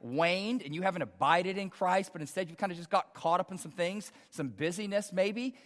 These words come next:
And guess what? His love for you is not dependent on your steadfast love for him.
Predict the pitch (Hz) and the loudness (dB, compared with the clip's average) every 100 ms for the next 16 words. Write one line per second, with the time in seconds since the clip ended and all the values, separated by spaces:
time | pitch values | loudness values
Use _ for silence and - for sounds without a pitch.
0 | - - 180 208 196 160 202 156 131 160 | -8 -2 2 2 0 -2 -2 -4 -2 4
1 | 190 202 - 233 233 165 160 131 131 160 | 4 2 -2 0 0 -2 -4 -2 -2 -6
2 | - - 160 160 175 143 - 190 202 190 | -10 -10 -4 -2 0 -2 -4 -4 -2 -2
3 | - 151 147 156 - 185 165 165 151 - | -2 -4 -2 -4 -4 -2 0 2 0 0
4 | 143 127 131 123 95 | -4 -4 -6 -8 -10